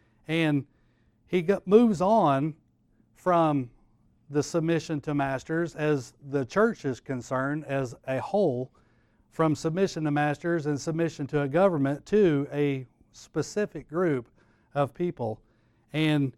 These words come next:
he moves on there to the wives specifically of, uh, that are in the church. <clears throat> Uh, <clears throat> this word, wives, there is the same word that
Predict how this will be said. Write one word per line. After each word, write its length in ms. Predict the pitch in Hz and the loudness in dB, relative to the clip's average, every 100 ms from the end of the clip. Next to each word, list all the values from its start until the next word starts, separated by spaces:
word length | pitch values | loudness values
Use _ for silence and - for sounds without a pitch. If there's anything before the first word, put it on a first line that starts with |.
| _ | _
he 140 | _ 170 | _ 4
moves 320 | 190 226 190 | 8 8 6
on 260 | 214 226 165 | 4 4 2
there 260 | 135 143 | 0 0
to 140 | 147 170 | -2 -4
the 100 | 147 | -2
wives 460 | 147 202 180 131 | 0 2 2 0
specifically 1080 | - - - 135 - 175 - 135 123 120 117 - _ _ | -6 -16 -6 -6 -2 -4 -4 -6 -4 -4 -4 -10 _ _
of, 400 | 139 135 131 113 _ _ _ _ _ _ | -2 0 0 -4 _ _ _ _ _ _
uh, 220 | 135 131 | -2 -2
that 200 | 117 143 | 0 -2
are 100 | 143 | 0
in 200 | 147 165 | -2 -2
the 100 | 151 | -4
church. 500 | 127 180 151 113 - - _ _ - - | -4 -2 -2 -2 -12 -20 _ _ -20 -8
<clears throat> 40 | - - 101 _ _ _ - - - _ _ _ _ _ - | -6 -6 -8 _ _ _ -20 -20 -20 _ _ _ _ _ 0
Uh, 300 | 165 143 113 - | 4 4 2 -2
<clears throat> 80 | |
this 540 | - 170 139 165 175 - | 2 2 2 2 0 -2
word, 640 | 151 180 220 160 143 131 | 2 6 8 6 2 -2
wives, 380 | 139 147 147 123 | -2 0 -2 -4
there 260 | 131 135 160 | -2 0 0
is 300 | 147 147 - | 0 -2 -4
the 80 | |
same 320 | 123 185 208 156 | -4 -2 -2 0
word 340 | 131 139 147 | 0 0 0
that 240 | 135 131 | 0 -2